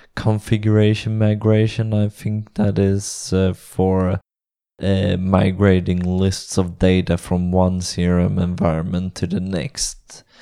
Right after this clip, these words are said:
Uh, so you can get all the, those base data that you don't get from an export import of a solution. Uh, that tool is used for that. So take a look at this, this, uh,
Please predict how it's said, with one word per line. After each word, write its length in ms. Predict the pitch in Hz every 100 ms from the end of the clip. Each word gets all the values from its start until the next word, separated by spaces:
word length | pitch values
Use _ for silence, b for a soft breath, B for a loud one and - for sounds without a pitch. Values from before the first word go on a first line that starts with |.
| B B B B
Uh, 380 | 98 92 90 87
so 260 | 85 - 90
you 260 | 90 90
can 240 | 87 90 90
get 300 | 92 92 -
all 240 | 92 95
the, 360 | 92 90 87 92 b b b
those 480 | 92 90 90 - - _ _ -
base 300 | 90 90 -
data 380 | - 90 87
that 280 | 85 92 -
you 60 | 92
don't 440 | 90 90 90 87
get 240 | - 90 -
from 280 | - 82 85
an 240 | 85 92 -
export 720 | 95 - - - 95 90 - -
import 840 | - 92 87 - 92 92 90 - -
of 240 | - 87
a 180 | 87 87
solution. 1080 | 85 - 92 90 92 92 85 - 80 69 - _ _ _ _ _ _ _ -
Uh, 200 | 82 87 - -
that 460 | - 98 87 87 -
tool 320 | - 92 87
is 220 | 87 85
used 240 | 87 90 -
for 180 | - 85
that. 280 | 65 -
So 300 | - - 95 92 -
take 220 | 131 135
a 40 | 147
look 300 | 147 139 117
at 120 | -
this, 520 | 104 92 - 92 - B B B B B
this, 500 | - 104 95 - -
uh, 520 | 92 90 90 85